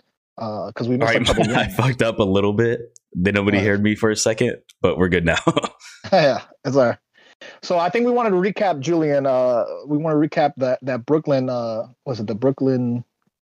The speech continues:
Speaker 2: Brooklyn
Speaker 1: the Brooklyn
Speaker 2: versus
Speaker 1: game?
Speaker 2: Bucks, game seven.
Speaker 1: Um, did you watch the game? What were your thoughts from that?
Speaker 2: So, <clears throat> I actually did not watch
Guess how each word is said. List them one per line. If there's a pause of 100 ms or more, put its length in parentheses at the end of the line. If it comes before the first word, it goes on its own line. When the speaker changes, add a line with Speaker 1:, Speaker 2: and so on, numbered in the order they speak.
Speaker 2:
Brooklyn
Speaker 1:
the
Brooklyn
Speaker 2:
versus
Speaker 1:
game?
Speaker 2:
Bucks,
game
seven. (1000)
Speaker 1:
Um, (280)
did
you
watch
the
game?
What
were
your
thoughts
from
that? (420)
Speaker 2:
So,
<clears throat> (380)
I
actually
did
not
watch